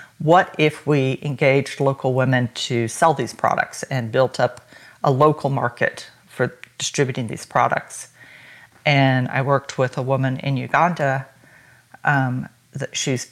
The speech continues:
head of the Women's Church Union in Uganda. And, uh, she worked with me to introduce us to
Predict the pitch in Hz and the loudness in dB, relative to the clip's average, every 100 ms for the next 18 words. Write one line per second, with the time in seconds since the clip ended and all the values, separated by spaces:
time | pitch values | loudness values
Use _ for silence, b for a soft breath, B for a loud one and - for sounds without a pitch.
0 | - 175 160 147 135 127 120 - - 127 | -4 0 2 0 0 2 0 -4 -10 -2
1 | 143 139 135 120 - _ - - 156 143 | 0 2 0 -4 -14 _ -12 0 2 2
2 | - - - _ - 135 135 120 120 120 | -2 -8 -8 _ -8 -2 0 2 -2 -4
3 | - - 139 127 120 143 165 139 120 127 | -8 -4 -2 -2 2 2 2 2 0 -2
4 | B B B B B 143 131 127 120 113 | B B B B B 2 4 2 0 -4
5 | - 127 120 117 123 _ - - 143 135 | -6 -2 0 -2 -6 _ -10 -2 -2 2
6 | 135 - 147 143 127 123 - 127 127 131 | 0 -2 -6 0 0 -2 -4 -4 -4 -4
7 | 135 120 131 127 123 - - - 131 123 | -6 -4 -4 0 -2 -2 -8 0 2 2